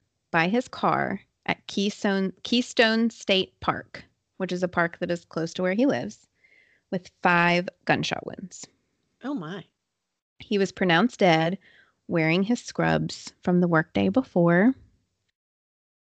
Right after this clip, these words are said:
Speaker 1: at the age of twenty-eight. And his death is ruled a homicide.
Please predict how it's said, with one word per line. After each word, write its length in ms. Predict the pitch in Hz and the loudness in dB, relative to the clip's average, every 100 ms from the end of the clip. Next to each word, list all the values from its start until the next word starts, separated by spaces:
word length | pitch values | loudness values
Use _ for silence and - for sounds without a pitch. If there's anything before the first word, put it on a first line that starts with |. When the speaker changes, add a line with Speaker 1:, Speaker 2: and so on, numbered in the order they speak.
| 175 | 2
Speaker 1:
at 220 | 160 - | 2 2
the 100 | 165 | 2
age 200 | 165 170 | 2 2
of 80 | 170 | -4
twenty-eight. 600 | - 156 131 - - - _ _ _ _ _ - | -2 0 0 -4 -10 -18 _ _ _ _ _ -4
And 120 | 175 | 0
his 160 | 170 190 | 0 2
death 260 | 156 160 - | 0 0 -4
is 200 | 180 175 _ _ _ _ | -6 -6 _ _ _ _
ruled 240 | 180 147 | -4 -2
a 20 | |
homicide. 380 | 214 381 285 - | 2 2 2 -4